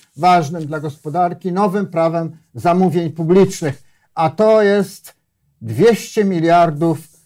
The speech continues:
każdego roku. Dwieście miliardów złotych. Zapraszam Państwa.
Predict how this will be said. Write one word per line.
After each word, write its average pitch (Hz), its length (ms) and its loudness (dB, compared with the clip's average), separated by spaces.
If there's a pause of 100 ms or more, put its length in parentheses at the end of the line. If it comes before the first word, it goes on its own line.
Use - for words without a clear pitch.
(180)
każdego 143 720 -2
roku. 135 380 -4 (140)
Dwieście 180 500 0
miliardów 147 560 -4
złotych. 117 400 -10
Zapraszam 175 480 -4
Państwa. - 420 -18